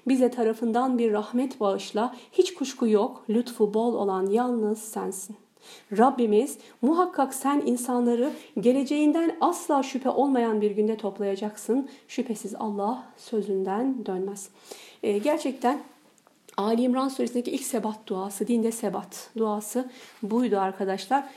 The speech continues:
Ve biz Ali İmran suresinin tefsirini yaparken bunların üzerine çok durduk. Yani en azından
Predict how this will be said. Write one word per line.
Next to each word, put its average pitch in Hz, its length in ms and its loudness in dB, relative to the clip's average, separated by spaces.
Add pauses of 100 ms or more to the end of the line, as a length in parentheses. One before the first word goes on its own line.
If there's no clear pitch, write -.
(220)
Ve 240 120 2
biz 226 120 -2
Ali 220 240 0
İmran 226 200 0
suresinin 226 360 -2
tefsirini 233 380 -2
yaparken 233 500 0
bunların 226 240 -2
üzerine 226 260 2
çok 220 340 -8
durduk. 202 360 -6
Yani 208 180 -2
en 240 140 -2
azından 226 500 0